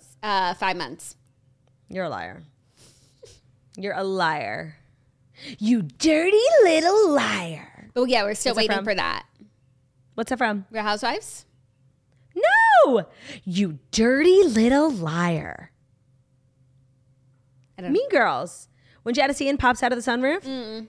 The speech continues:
Speaker 2: and catches Katie having a party when she said she was going to see Ladysmith Black Mambazo with her parents.
Speaker 1: Yeah.
Speaker 2: You dirty little liar.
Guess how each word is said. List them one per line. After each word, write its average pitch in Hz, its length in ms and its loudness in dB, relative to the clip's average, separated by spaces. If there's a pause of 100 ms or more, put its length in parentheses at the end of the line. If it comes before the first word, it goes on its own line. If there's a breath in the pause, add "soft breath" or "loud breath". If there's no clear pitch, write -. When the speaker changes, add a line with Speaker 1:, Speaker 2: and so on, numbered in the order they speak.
Speaker 2:
and 220 160 -6
catches 240 420 -2
Katie 233 300 -4
having 220 200 -4
a 220 40 -8
party 202 320 -4
when 220 100 -6
she 208 200 -10
said 185 340 -8
she - 80 -10
was 196 120 -10
going 190 200 -8
to 185 60 -18
see 196 160 -14
Ladysmith 185 500 -10
Black 190 200 -6
Mambazo 185 500 -4
with 196 120 -10
her 180 80 -12
parents. 165 580 -12
Speaker 1:
Yeah. 196 280 -12 (1200 soft breath)
Speaker 2:
You 175 220 -6 (180)
dirty 339 500 2 (160)
little 359 460 -4
liar. 170 500 -6